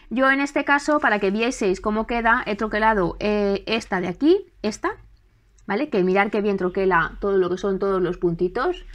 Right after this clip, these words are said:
¿vale? Y he hecho, pues, esta, es simplemente para que la vieseis, ¿vale? Mirad.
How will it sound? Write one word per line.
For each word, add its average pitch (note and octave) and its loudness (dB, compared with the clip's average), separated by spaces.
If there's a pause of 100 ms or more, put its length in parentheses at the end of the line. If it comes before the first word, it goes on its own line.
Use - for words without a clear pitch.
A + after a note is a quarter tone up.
(520)
¿vale? B3 -2
Y G3 0
he F#3 4
hecho, G#3+ -4
pues, F3 -10
esta, F3 -6
es - -8
simplemente G3 0
para E3+ 2
que E3 -2
la D3+ -2
vieseis, E3+ -6
¿vale? C4+ -6 (1000)
Mirad. - -14